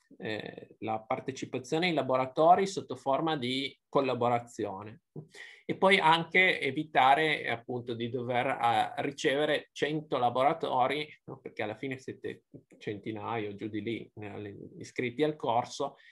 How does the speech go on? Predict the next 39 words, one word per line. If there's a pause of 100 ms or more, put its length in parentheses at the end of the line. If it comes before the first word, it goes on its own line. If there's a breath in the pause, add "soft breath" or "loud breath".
(220 loud breath)
da
valutare,
perché
alla,
eh,
diventerebbe
anche
complicato
per
noi
e
non
riusciremo
a
darvi
un,
una
risposta (280 soft breath)
in,
in
breve
tempo. (1080 loud breath)
Eh,
esatto,
minimo
tre
persone
significa
che
gruppi
con
singola
persona
o
una
coppia
non
sono
possibili.